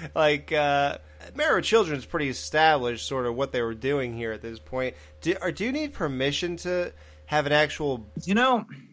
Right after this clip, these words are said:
Speaker 2: I was wondering that because also they sing the Gilligan Island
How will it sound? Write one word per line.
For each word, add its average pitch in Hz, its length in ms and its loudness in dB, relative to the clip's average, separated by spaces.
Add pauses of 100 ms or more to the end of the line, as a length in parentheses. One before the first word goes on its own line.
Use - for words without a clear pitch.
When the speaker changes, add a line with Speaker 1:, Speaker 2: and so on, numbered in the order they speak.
(380)
Speaker 2:
I 175 140 8
was 285 260 2
wondering 175 720 4
that 156 280 4
because 151 240 2
also 196 440 4
they 147 280 4
sing 180 320 2
the 160 80 4
Gilligan 156 420 4
Island 139 440 2